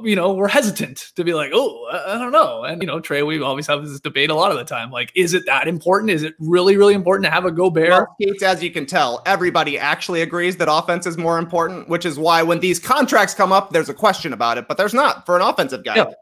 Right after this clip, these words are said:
Speaker 1: yeah.
Speaker 2: Like you're saying, Trae Young, when he gets the super duper max, everybody's gonna say,
Speaker 1: Yeah.
Speaker 2: "Great move. That guy could
Speaker 1: Yeah.
Speaker 2: be an M V P."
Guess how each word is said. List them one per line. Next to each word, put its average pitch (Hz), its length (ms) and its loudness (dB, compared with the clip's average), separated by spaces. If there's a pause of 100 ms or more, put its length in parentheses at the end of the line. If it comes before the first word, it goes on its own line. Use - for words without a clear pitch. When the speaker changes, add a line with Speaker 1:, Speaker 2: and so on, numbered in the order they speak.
Speaker 1:
yeah. 208 140 4
Speaker 2:
Like 143 180 -2
you're 185 100 -4
saying, 202 260 0
Trae 196 240 4
Young, 196 260 4
when 151 100 -2
he 185 140 -2
gets 190 200 -2
the 160 100 -10
super 190 320 -4
duper 233 320 0
max, 226 420 0
everybody's 190 300 4
gonna 175 120 0
say, 165 140 0
Speaker 1:
Yeah. 190 80 4
Speaker 2:
"Great 147 220 -2
move. 175 180 0
That 127 160 -2
guy 139 120 -2
could 143 140 -2
Speaker 1:
Yeah. 147 100 -2
Speaker 2:
be 151 40 -8
an 151 40 -4
M 151 100 -4
V 156 100 0
P." 117 240 -6